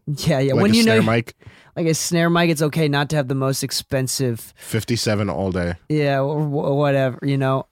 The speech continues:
Speaker 1: Well, fifty-sevens and just, like, yeah, anything, anything dynamic is just so rug-, rugged, right? It's
Speaker 2: Yeah.
Speaker 1: ju-, they just handle, they can handle so much.
Speaker 2: I'm still surprised my, uh, my, uh, Eden, uh, not Eden,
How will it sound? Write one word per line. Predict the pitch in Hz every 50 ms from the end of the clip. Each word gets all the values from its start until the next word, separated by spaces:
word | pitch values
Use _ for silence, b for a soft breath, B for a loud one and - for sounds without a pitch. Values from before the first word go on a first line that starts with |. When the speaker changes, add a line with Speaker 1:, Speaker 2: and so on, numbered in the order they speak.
| - - - -
Speaker 1:
Well, | 185 180
fifty-sevens | - - 320 320 - 240 196 - 196 170 160 160 160 151 143 147
and | - 156 151 147 143
just, | 147 151 - - -
like, | - 147 143 127 - 160
yeah, | 147 127
anything, | 120 - 202 254 254 - 175 147 135 131 131 139 -
anything | - 240 285 311 247 170 135
dynamic | 127 120 123 120 120 127 135 127 - -
is | 110 104
just | - 120 - -
so | - 131 170 180 131 113 _ _ _ _ _ _ _ _ -
rug-, | 127 127 131 131 143 143 123 _ _ -
rugged, | 123 123 127 139 127 113 95 - -
right? | 107 107 107 107 110 117
It's | 120 120 87 87
Speaker 2:
Yeah. | 90 - 139 117
Speaker 1:
ju-, |
they | 131 151
just | 156 165 - -
handle, | - 143 147 156 135 113 107 113
they | - 139 143
can | - 143
handle | 147 143 131 127
so | - - 120 117
much. | 123 139 127 117 - B B B B B
Speaker 2:
I'm | 117 143 147
still | - - 175
surprised | - - 117 - 127 117 120 110 120
my, | 113 104 104 104 98 87
uh, | 87 98 98 95 92 90 90 90 90 95 92 B B B B B - _ - -
my, | 104 98 95 92 90 90 90
uh, | 90 90 87 87 85 85 82 80 80 76 - _ - - - - _ _ _ _ _ _ _ _ _ _ _ - -
Eden, | 95 107 113 107 92 90 85
uh, | 85 82 82 69 62
not | 60 60 - - -
Eden, | 85 76 73 78 82